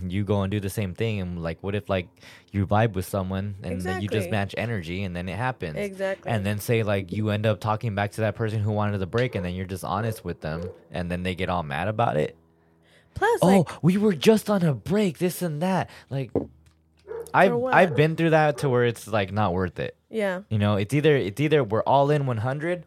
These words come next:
Speaker 2: Work through it.
Speaker 1: you know, or if you want a break, then that means just take a, maybe, like, a few days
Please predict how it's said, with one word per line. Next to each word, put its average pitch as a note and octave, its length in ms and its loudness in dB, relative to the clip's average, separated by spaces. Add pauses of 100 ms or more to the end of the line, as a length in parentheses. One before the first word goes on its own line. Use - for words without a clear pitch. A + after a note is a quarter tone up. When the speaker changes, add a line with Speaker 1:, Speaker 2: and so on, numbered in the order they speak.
Speaker 2:
Work A3+ 300 0
through C#4 140 2
it. D4 240 -2 (180)
Speaker 1:
you A2+ 120 -10
know, A2+ 180 -2
or A#2 220 0
if A2 100 -10
you C3 100 0
want D#3 180 4
a C3 40 0
break, A#2+ 340 0
then A2 120 -2
that A2 180 2
means A2+ 240 -4
just G#2+ 320 -4 (840)
take C#3 180 2
a, A#2 60 2
maybe, B2 380 0
like, G#2 220 2
a G2+ 80 0 (160)
few C#3+ 320 0
days C#3 680 0